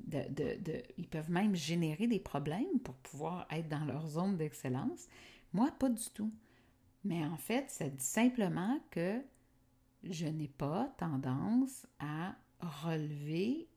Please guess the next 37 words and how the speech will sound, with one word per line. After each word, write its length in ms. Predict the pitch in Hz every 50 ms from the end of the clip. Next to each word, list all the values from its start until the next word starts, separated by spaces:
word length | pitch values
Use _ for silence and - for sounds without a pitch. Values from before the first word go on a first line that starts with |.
| -
des 180 | - 151 143 147
défis 520 | 156 170 156 135 - - - 226 262 320
ou 180 | 285 196 165 151
à 100 | 147 147
me, 320 | 147 147 151 151 147 143 - -
à 160 | - 139 139 139 -
régler 540 | - 214 220 196 196 180 190 208 254 339 - - - _ - - _ _ -
des 160 | 147 156 156
problèmes 720 | - - - - 180 180 165 156 147 165 190 220 247 262 247
si 220 | - - - 165
je 100 | 165 175
n'y 180 | 180 185 175 165
suis 220 | - - - 160
pas 280 | - - 240 247 226 190
obligée. 480 | 156 151 - 160 143 - - 143 135 - - _ _ _ _ _ _ _ _ _ _ _ _ _ _ _ - - - - - - _ -
Fait 120 | - 247
que 60 | - -
c'est 120 | - 190
une 80 | 185 170
belle 240 | 202 202 233 269
façon 440 | - - 233 208 - - 208 202 208 - - - - - - - - -
de 100 | 143 170
regarder 800 | 160 143 - 143 165 156 151 - - 151 143 165 185 208 247 - - - - - -
ce 220 | - - - - 202
en 200 | 214 196 156 175
quoi 360 | - - 190 185 196 - -
on 180 | - 156 156 151
est 280 | 156 151 147 151 185 - - -
moins 360 | 165 165 156 160 165 165 156
bon, 340 | 139 190 156 147 139 147 151 - - - - - - -
je 120 | - 170
le 60 | 170 165
dirais 400 | 160 - 156 151 170 190 202 202
comme 260 | - - 180 135 131
ça. 340 | 131 - - 135 151 156 - - - - - - - - - - - _ -
Puis, 400 | - 170 170 180 190 196 - - - _ _ _ _ _ - -
ben, 240 | 165 151 147 143